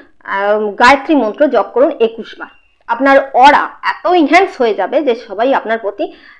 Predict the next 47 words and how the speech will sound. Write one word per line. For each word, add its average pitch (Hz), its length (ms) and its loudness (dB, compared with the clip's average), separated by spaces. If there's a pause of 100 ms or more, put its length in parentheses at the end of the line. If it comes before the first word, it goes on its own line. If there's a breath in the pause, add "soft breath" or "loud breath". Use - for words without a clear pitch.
আহ, 202 300 -10 (100)
অ্যাট্রাক্ট 285 500 -2
হয়ে 185 160 -6
যাবে, 175 220 -8
আপনার 233 420 -4
অ্যাট্রাকশন 220 520 -2
পাওয়ার 220 260 4
বেড়ে 226 280 4
যাবে, 175 300 -2
ফলে 220 140 0
আপনি, 277 420 2 (140)
আপনাকেই 254 400 -2
চুজ - 280 -8
করে 185 240 -16
নেবে। - 240 -16 (580 loud breath)
ব্যবসার 220 380 2
কাজে 226 240 4
যাচ্ছেন 226 500 0
বা 214 120 2
কোনো 233 380 -6 (180 loud breath)
ডিল 330 320 2
ফিক্স - 260 -10
করতে 220 320 -4
যাচ্ছেন, 214 360 -4
তখন 277 220 -2
শ্রীম 320 300 0
মন্ত্র 240 360 0
জপ - 240 -4
করুন। - 240 -16
শ্রীম 302 320 0
মন্ত্র 247 200 -4
হচ্ছে 202 180 -2
মা 220 260 -2
লক্ষ্মীর 208 420 -6
মন্ত্র, 190 320 -10 (380 soft breath)
এটি - 160 -6
একশো - 280 0
আট 226 140 2
বার 254 160 2
জপ 190 220 -4
করুন। 185 120 -8
অথবা 302 260 2
আপনি 254 220 0
যদি 285 180 -2
কোনো 302 180 2
শপের 285 460 0
নিয়ে 214 360 -6